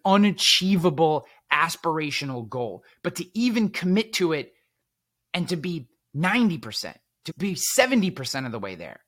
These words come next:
and to continue to get better on this path of not breaking our own promises, to me, feels like the worthiest of causes. It feels like the most important mindset we can have.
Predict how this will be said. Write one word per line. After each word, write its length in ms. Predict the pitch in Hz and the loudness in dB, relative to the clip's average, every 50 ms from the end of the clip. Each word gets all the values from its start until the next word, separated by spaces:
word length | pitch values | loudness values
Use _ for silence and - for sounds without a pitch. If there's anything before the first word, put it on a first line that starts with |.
| - - - | -20 -8 -6
and 100 | 170 147 | -6 -4
to 60 | 143 | -4
continue 460 | 131 - 175 - - - 226 226 214 185 | -4 -4 -2 -2 0 2 4 6 6 4
to 80 | 180 | 4
get 240 | 147 165 135 110 110 | 2 0 -2 -2 2
better 300 | - 190 202 202 190 170 | 4 6 6 6 6 4
on 120 | 156 151 | 2 2
this 140 | 143 127 - | 0 -4 -8
path 460 | - - - 180 185 190 180 160 - - | -10 -10 -4 -2 0 0 0 -2 -6 -10
of 100 | 131 123 | -10 -8
not 340 | 147 156 160 170 175 147 - | -4 -2 0 0 0 -2 -2
breaking 320 | 165 170 156 151 156 156 | -4 -4 -2 -4 -4 -2
our 120 | 147 139 139 | 0 0 0
own 140 | 135 131 120 | -2 -4 -6
promises, 720 | - - 156 170 202 202 180 - - 113 92 85 - - - _ _ _ _ _ _ _ _ _ | -6 -4 0 2 2 2 0 -2 -6 -8 -12 -16 -18 -20 -20 _ _ _ _ _ _ _ _ _
to 120 | - 139 | -10 -8
me, 560 | 147 147 170 208 233 233 208 165 131 120 107 - _ _ _ _ _ _ _ _ _ _ _ _ _ _ - - - - | -4 -2 0 2 2 2 2 0 -2 -6 -10 -14 _ _ _ _ _ _ _ _ _ _ _ _ _ _ -20 -20 -16 -10
feels 580 | 175 180 202 202 196 190 185 160 - - - - _ _ _ _ _ _ _ _ _ _ _ _ _ _ _ _ _ _ _ _ _ _ | -6 -2 0 2 2 2 0 -2 -4 -6 -10 -12 _ _ _ _ _ _ _ _ _ _ _ _ _ _ _ _ _ _ _ _ _ _
like 200 | 165 175 175 - | -4 -4 -4 -2
the 60 | - 175 | -2 -4
worthiest 800 | 147 143 156 175 185 196 208 180 180 202 185 180 175 - - - - | -2 0 0 2 2 2 2 0 0 0 0 0 0 -2 -6 -6 -6
of 160 | 160 131 - | -6 -6 -6
causes. 720 | - - - 151 156 165 151 143 - - - - - - _ _ _ _ _ _ _ | -10 -8 -6 -4 -4 -4 -4 -6 -12 -18 -20 -20 -20 -20 _ _ _ _ _ _ _
It 80 | - | -16
feels 360 | - - - 180 202 202 165 151 | -16 -10 -6 -2 -2 -2 -2 -2
like 300 | 175 165 156 - - _ _ _ _ _ | -2 -4 -4 -6 -10 _ _ _ _ _
the 60 | 180 170 | -2 -2
most 560 | 170 170 175 190 208 226 226 214 - - - - | 0 2 2 2 2 2 2 -4 -6 -10 -8 -4
important 800 | 202 185 180 185 - - - 190 202 - - 190 190 180 185 | -2 -2 -2 -2 -6 -8 -4 -4 -4 -4 -4 -6 -8 -8 -6
mindset 600 | 180 170 160 170 175 180 175 - - - 170 165 - - | -4 -4 -2 -2 -2 -2 -2 -2 0 0 0 0 0 -4
we 160 | 143 156 160 | -8 -10 -10
can 220 | - - 151 151 143 | -10 -10 -10 -10 -10
have. 420 | 127 - - 160 175 180 147 - | -10 -12 -10 -6 -4 -4 -4 -6